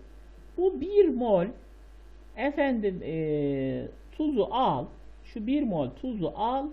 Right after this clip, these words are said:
bana on litre bir çözelti yap. Bir mol tuzu al,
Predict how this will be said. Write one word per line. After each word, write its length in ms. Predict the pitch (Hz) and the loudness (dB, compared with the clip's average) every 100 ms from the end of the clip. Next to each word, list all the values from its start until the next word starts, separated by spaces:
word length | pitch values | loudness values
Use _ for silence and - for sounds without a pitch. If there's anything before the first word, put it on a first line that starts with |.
| - | -4
bana 300 | 262 285 254 | 0 0 0
on 360 | 277 330 320 233 | 0 0 0 0
litre 360 | 208 - 285 | -2 -4 -4
bir 100 | 262 | -2
çözelti 540 | - 185 165 135 - 92 | 0 0 2 0 -2 -10
yap. 140 | - - - - - - - - - - - - - - - | -12 -16 -20 -20 -20 -20 -20 -20 -20 -20 -20 -20 -20 -10 0
Bir 160 | 294 | 2
mol 240 | 277 180 147 | 2 0 -2
tuzu 320 | - 240 202 | -4 -6 -4
al, 260 | 180 233 | -2 -2